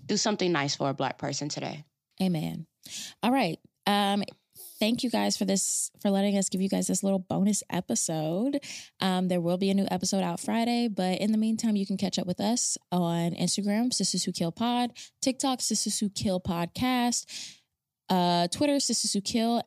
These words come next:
Speaker 2: Facebook page, Sisters Who Kill Podcast, and you can also join the private discussion group.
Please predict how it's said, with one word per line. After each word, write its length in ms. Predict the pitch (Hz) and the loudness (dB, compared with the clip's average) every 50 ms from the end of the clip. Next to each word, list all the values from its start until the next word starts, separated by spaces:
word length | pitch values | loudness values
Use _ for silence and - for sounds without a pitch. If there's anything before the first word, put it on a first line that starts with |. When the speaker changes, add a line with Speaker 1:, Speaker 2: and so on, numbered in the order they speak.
| _ - | _ 0
Speaker 2:
Facebook 380 | 208 254 - - 190 180 - | 0 0 2 0 -2 -2 0
page, 280 | - 180 165 160 160 - | 0 0 0 0 -2 -2
Sisters 460 | - - - - 196 - - 202 - | -2 -2 0 0 0 0 0 0 -2
Who 60 | - 185 | -2 -2
Kill 280 | - - 190 170 170 | 0 0 0 0 0
Podcast, 600 | - - 202 196 202 202 - 214 196 190 196 - - - | 0 0 0 0 -2 0 -2 -2 0 0 0 -2 0 0
and 120 | 180 180 | 0 0
you 60 | 170 | 2
can 120 | 170 - 190 - | 0 0 0 0
also 260 | 165 165 165 - 175 | 0 0 0 0 0
join 240 | 160 170 165 165 160 | 0 0 0 0 -2
the 80 | 156 | -4
private 480 | - - - 160 160 160 170 165 - - _ _ _ _ | -6 -8 -8 -8 -6 -4 -4 -6 -6 -8 _ _ _ _
discussion 520 | 160 170 - - 156 156 - - 160 156 | -4 -2 -2 0 0 0 0 0 -2 -2
group. 340 | 156 156 151 147 147 - | 0 0 0 0 0 -2